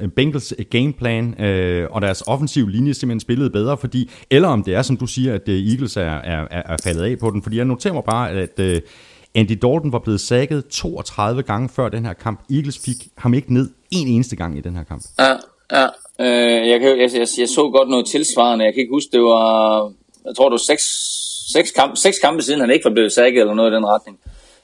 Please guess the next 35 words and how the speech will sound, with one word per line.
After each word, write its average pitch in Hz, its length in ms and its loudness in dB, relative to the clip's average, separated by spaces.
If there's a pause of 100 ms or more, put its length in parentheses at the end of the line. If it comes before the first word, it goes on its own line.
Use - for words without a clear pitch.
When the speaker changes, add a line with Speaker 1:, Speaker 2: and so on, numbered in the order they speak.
(120)
Speaker 2:
Øh, 113 360 4
der 127 60 6
var 147 140 6
en 139 60 2
masse 160 260 2
statistikker, 131 480 0 (240)
Speaker 1:
Ja. 104 120 -2
Speaker 2:
som, 131 340 2
øh, 117 340 2
som 117 180 -2
Bengals 139 300 2
fik 107 120 -4
rettet 117 220 4
op 135 120 4
på 131 100 4
i 120 40 6
den 127 160 0
her 120 140 0
kamp 123 280 -2
her. 110 100 -2 (580)
Øhm, 110 720 2
så, 107 540 6
øh, 107 100 -2
så 123 120 -2
det 127 120 6
var, 139 100 6
det 135 120 4
var 143 60 4
en 139 100 2
helt 196 160 2
støbt - 180 4
indsats 185 360 2
af - 80 2
Bengals, 175 320 0
og 131 120 2